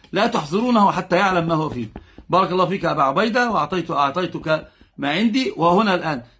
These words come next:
ثبت العرش، آ، آ، آ، آ، آ، وانقش، ثم بعد ذلك ترى الكلام على العين. وأنا لا أداهن في ديني ولا أدع ديني، أنا لا أداهن في ديني ولا أبيع ديني، وأعطيتك الإطار العام الذي، الذي،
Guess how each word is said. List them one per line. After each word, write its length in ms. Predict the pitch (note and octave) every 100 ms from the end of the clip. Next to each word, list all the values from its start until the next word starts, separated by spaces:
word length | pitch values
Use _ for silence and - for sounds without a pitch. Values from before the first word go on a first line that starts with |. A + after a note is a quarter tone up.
| _
ثبت 400 | B3+ C#4+ C4 B3
العرش، 440 | A#3 C#4+ G#3 - _ _ _
آ، 60 | C#3+
آ، 40 |
آ، 40 | D#3+
آ، 960 | D3 D3+ C3 D3+ - C#3 C#3 - C#3
آ، 60 | -
وانقش، 720 | E3 B3+ C#4 D4+ C4 - - _ _
ثم 260 | F3 F3
بعد 220 | E3 D#3+ G#3+
ذلك 280 | A3+ -
ترى 420 | B3 D4 D4+ D4+ -
الكلام 400 | F3+ F3 G3+ A#3+
على 220 | E3+ F#3+
العين. 500 | F#3 F3+ C4 D#3+ A2+ - _ _
وأنا 260 | D#3 F#3+ F#3+
لا 240 | A3 A3
أداهن 280 | G3 A3 G3+
في 140 | E3
ديني 220 | F3+ A#3+ A3
ولا 280 | G#3+ G3
أدع 160 | F#3+ F3+
ديني، 380 | F3+ G3 A#2+ - _ _ _ _
أنا 140 | C3 C#3+
لا 180 | F#3 F#3+
أداهن 340 | F#3 F#3 D#3+
في 140 | A#2+
ديني 280 | E3+ B3+ C4+
ولا 220 | A#3 A#3
أبيع 180 | G3+ G3
ديني، 360 | F3 F3 A#2+ - _ _ _
وأعطيتك 520 | - F3+ C4 A#3 G#3+
الإطار 840 | A#3+ B3+ - F#3+ F3+ E3 G#3+ G#3 E3+
العام 320 | D#3 F#3 F#3
الذي، 420 | D3+ E3 F3 G#3 - - - -
الذي، 460 | B2+ D#3 D3+ D#3